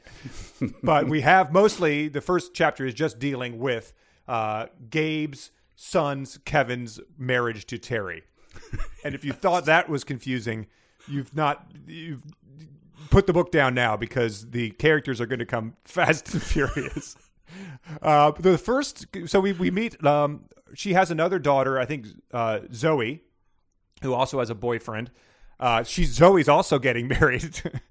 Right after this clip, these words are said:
Uh, and so, uh, Miranda is getting married to Gabe as well. So everyone in her family is getting married in the next few months,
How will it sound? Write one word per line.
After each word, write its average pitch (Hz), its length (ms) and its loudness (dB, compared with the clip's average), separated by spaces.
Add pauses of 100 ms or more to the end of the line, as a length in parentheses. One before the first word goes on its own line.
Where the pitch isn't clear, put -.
(400)
Uh, 127 360 0
and 156 180 2
so, 147 420 4 (360)
uh, 139 260 4
Miranda 147 400 4
is 117 120 0
getting 139 180 0
married 127 240 -2
to 135 60 -8
Gabe 120 340 -4
as 104 100 -10
well. 98 360 -10 (260)
So 156 180 -6
everyone 156 340 2
in 143 60 -2
her 139 60 0
family 127 480 -2
is 113 140 -8
getting 117 240 -2
married 110 280 -4
in 110 100 -8
the 110 60 -6
next 107 240 -10
few 104 140 -10
months, - 400 -16